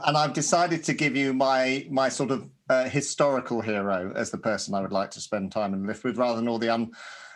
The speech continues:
unprintable answers that I might have given you. Um, <laughs> Abraham Lincoln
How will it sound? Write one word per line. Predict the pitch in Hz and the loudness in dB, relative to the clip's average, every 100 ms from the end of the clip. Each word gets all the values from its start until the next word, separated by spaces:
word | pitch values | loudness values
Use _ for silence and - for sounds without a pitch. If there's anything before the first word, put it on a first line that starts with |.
| - 127 | -6 -2
unprintable | 123 120 127 110 104 90 - 117 | 0 0 0 -2 -4 -6 -4 -4
answers | 107 - 101 | -2 -4 -4
that | 110 | -2
I | 98 | 0
might | 98 98 110 | 0 -2 -4
have | 107 | -4
given | 98 101 | -4 -2
you. | 95 - - - 233 | -4 -8 -16 -6 0
Um, | 147 156 165 | 2 2 2
<laughs> | |
Abraham | 180 175 170 165 | 2 2 2 2
Lincoln | 165 170 160 113 92 | 2 0 0 -2 -4